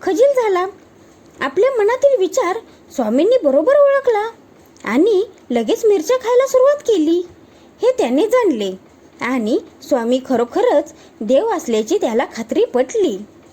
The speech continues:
त्याने तात्काळ स्वामींच्या चरणांवर लोटांगण घातले. बघितलं ना, कसे स्वामी आहे, आपल्या मनातील भाव ओळखतात. तर आपण खरंच स्वामी भक्त असाल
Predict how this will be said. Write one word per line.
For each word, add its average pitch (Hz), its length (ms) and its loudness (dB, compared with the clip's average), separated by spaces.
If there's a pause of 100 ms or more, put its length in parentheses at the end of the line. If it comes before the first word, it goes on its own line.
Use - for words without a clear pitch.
(340)
त्याने 226 280 -2
तात्काळ 269 560 -4 (380)
स्वामींच्या 277 600 0 (300)
चरणांवर 247 600 0 (320)
लोटांगण 226 640 -2
घातले. 302 540 -2 (840)
बघितलं 262 520 0
ना, 294 160 -2
कसे 339 300 -2
स्वामी 294 400 0
आहे, 311 120 0
आपल्या 262 260 -2
मनातील 262 420 0
भाव 233 240 0
ओळखतात. 302 540 2 (1080)
तर 294 240 2 (260)
आपण 269 440 -2
खरंच 302 240 0
स्वामी 254 220 0
भक्त 277 240 -2
असाल 262 460 -2